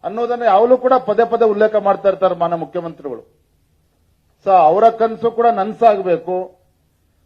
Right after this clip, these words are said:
ನಮ್ಮ ಭಾರತೀಯ ಜನತಾ ಪಾರ್ಟಿಯ ಕಾರ್ಯಕರ್ತರ ಕನಸು ಕೂಡ ನನ್ಸಾಗಬೇಕು. ಮುಂದಿನ ವಿಧಾನಸಭಾ ಚುನಾವಣೆಯಲ್ಲಿ ಭಾರತೀಯ ಜನತಾ ಪಾರ್ಟಿ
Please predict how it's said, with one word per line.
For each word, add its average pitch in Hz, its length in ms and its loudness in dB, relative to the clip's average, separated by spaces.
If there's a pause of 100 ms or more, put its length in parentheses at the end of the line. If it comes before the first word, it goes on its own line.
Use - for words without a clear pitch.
(360)
ನಮ್ಮ 185 280 2
ಭಾರತೀಯ 220 400 4
ಜನತಾ 220 300 0
ಪಾರ್ಟಿಯ 220 360 0
ಕಾರ್ಯಕರ್ತರ 220 760 0
ಕನಸು 214 520 -6
ಕೂಡ 226 160 -4
ನನ್ಸಾಗಬೇಕು. 185 1040 -4 (1080)
ಮುಂದಿನ 214 360 -4
ವಿಧಾನಸಭಾ 220 640 0
ಚುನಾವಣೆಯಲ್ಲಿ 208 760 -4
ಭಾರತೀಯ 190 400 0
ಜನತಾ 208 320 -4
ಪಾರ್ಟಿ 196 680 -4